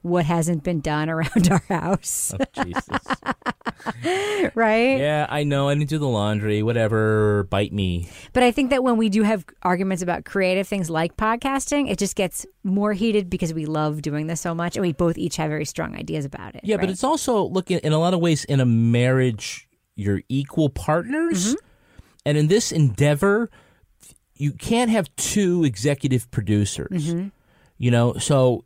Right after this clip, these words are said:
Speaker 2: in each case, and depending on, like, what podcast we're dealing with, one person is in charge.
Speaker 1: Is the decider.
Speaker 2: The decider,
Speaker 1: The
Speaker 2: right.
Speaker 1: person who gets to make the final cuts.
Speaker 2: Right, right.
Speaker 1: Yeah.
Speaker 2: And whereas if it was,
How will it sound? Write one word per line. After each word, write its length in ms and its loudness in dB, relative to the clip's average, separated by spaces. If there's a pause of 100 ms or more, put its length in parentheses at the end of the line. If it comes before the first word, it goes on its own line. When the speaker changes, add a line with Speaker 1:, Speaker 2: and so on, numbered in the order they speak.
Speaker 2:
in 220 0
each 280 -4
case, 300 2
and 80 2
depending 340 2
on, 60 2
like, 160 0
what 320 -2
podcast 720 0
we're 140 -2
dealing 560 2
with, 320 -4 (600)
one 180 0
person 400 0
is 120 0
in 120 0
charge. 640 -4
Speaker 1:
Is 120 -2
the 80 0
decider. 540 -4
Speaker 2:
The 120 2
decider, 760 0
Speaker 1:
The 80 0
Speaker 2:
right. 100 4
Speaker 1:
person 220 0
who 60 0
gets 120 -2
to 80 -6
make 140 -2
the 80 -6
final 220 -2
cuts. 440 -2
Speaker 2:
Right, 360 4
right. 240 2
Speaker 1:
Yeah. 160 -4
Speaker 2:
And 220 -2
whereas 380 2
if 160 -2
it 60 2
was, 260 4